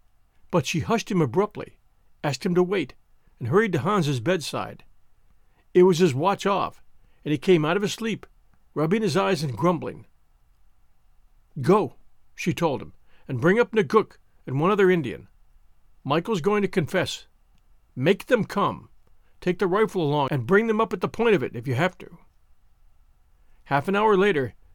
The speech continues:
Naguk and his uncle, Hadikwan, were ushered into the death chamber.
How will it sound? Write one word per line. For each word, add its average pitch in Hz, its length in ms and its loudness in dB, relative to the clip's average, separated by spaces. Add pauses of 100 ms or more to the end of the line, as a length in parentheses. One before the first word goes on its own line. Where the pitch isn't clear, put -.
Naguk 151 460 2
and 208 120 0
his 180 200 0
uncle, 139 440 -4 (220)
Hadikwan, 131 640 -2 (400)
were - 160 -6
ushered 202 300 0
into 220 160 -4
the 170 100 -4
death 165 220 0
chamber. 120 520 -10